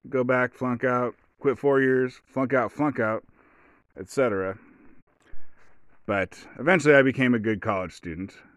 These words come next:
You know, I was smart, and all I needed to do was my homework. And the way that I started doing my homework was I never, ever did it at home. I would just go to school earlier in the morning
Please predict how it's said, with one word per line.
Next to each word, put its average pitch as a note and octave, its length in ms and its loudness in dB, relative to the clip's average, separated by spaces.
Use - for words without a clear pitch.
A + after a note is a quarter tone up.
You - 80 -14
know, G2 80 -8
I F#2+ 80 -6
was G2 160 -8
smart, C#3+ 460 2
and G#2 120 -8
all B2 140 2
I B2 80 6
needed A#2 320 2
to A2+ 100 -2
do A#2+ 200 2
was A2 160 0
my A2 120 -2
homework. G#2+ 600 0
And G#2 320 -2
the A2 80 0
way C#3 200 8
that C3 120 4
I B2+ 520 2
started C3+ 300 2
doing C#3 140 4
my C3 160 4
homework C#3+ 380 0
was A2+ 460 0
I A2+ 100 -4
never, C3+ 400 4
ever B2 240 4
did A#2 220 2
it A2 220 0
at F#2 100 -8
home. F2+ 360 -6
I G2 80 -6
would G#2 100 -4
just F#2 280 -6
go B2+ 160 4
to C#3+ 80 4
school A#2+ 500 4
earlier C#3 300 6
in C#3+ 80 6
the C#3 60 6
morning A#2 460 2